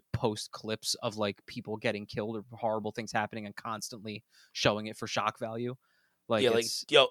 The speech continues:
Speaker 1: that
Speaker 2: I
Speaker 1: just
Speaker 2: haven't
Speaker 1: shows to how desensitized we are as a, as a, as a people. But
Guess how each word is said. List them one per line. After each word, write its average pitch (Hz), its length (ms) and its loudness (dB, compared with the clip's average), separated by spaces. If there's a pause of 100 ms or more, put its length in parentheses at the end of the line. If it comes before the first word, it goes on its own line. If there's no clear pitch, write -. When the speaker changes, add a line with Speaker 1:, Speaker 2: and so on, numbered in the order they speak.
Speaker 1:
that 143 100 12
Speaker 2:
I - 40 12
Speaker 1:
just 170 100 6
Speaker 2:
haven't 185 240 10
Speaker 1:
shows 127 300 6
to 135 100 4
how 127 120 12
desensitized 123 720 2
we 131 120 -4
are 131 180 0
as 127 120 -2
a, 117 120 0
as 110 100 0
a, 107 80 2 (160)
as 107 180 0
a 107 40 0
people. 135 420 -6 (180)
But 104 240 -2